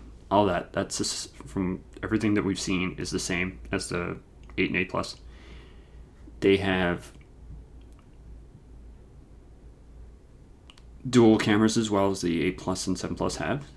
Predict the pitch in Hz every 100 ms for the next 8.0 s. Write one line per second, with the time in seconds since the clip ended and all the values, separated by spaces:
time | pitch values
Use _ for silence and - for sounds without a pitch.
0 | - - - 92 95 92 92 - 85 78
1 | - - - - - - - 98 90 90
2 | - - - - - - - - - -
3 | - - 110 117 110 110 113 - 120 117
4 | 107 80 - - 95 110 104 - 92 90
5 | - 98 92 101 98 95 101 92 90 80
6 | 98 87 80 90 - 87 - 85 - 90
7 | 73 82 85 90 - 92 90 - - -